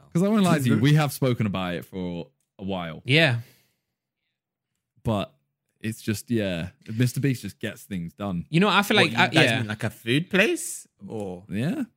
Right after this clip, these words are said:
Speaker 3: I feel like some of the
Speaker 1: potentially.
Speaker 3: ideas you guys have, right, as a
Speaker 2: Yeah.
Speaker 3: side man, you, some ones that you say, like, "Oh, no, we can't do that." Maybe one day say to each other, "Do it." You know what I'm saying? Do it and try and,
Speaker 2: Yeah.
Speaker 3: try and, like, take it apart and think ways you can do it differently to other people that benefits you and the audience as well.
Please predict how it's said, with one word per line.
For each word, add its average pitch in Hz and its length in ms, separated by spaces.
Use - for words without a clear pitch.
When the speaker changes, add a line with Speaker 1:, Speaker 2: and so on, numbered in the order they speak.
Speaker 3:
I - 60
feel 180 140
like 226 60
some 214 100
of - 20
the 220 60
Speaker 1:
potentially. - 0
Speaker 3:
ideas 208 320
you 180 60
guys 165 160
have, 151 200
right, 113 300
as 131 120
a 131 40
Speaker 2:
Yeah. 127 40
Speaker 3:
side 131 240
man, 110 340
you, 143 260
some 196 200
ones 208 180
that 180 80
you 160 120
say, 156 140
like, 135 120
"Oh, 135 140
no, 127 160
we 117 80
can't 135 140
do 113 80
that." 104 220
Maybe 170 160
one 180 200
day 127 100
say 165 160
to 156 100
each 127 100
other, 110 260
"Do 151 120
it." 113 80
You - 40
know - 120
what 123 100
I'm 131 40
saying? 123 280
Do 143 120
it 156 240
and 135 100
try 185 200
and, 185 100
Speaker 2:
Yeah. 151 60
Speaker 3:
try 185 200
and, 185 120
like, - 280
take 190 220
it 185 40
apart 131 520
and 131 140
think 143 240
ways 143 180
you 135 80
can 135 120
do 143 120
it 127 120
differently 135 280
to 143 80
other 135 80
people 147 360
that 139 200
benefits 135 380
you 139 160
and 131 460
the 131 100
audience 135 320
as 113 100
well. 123 260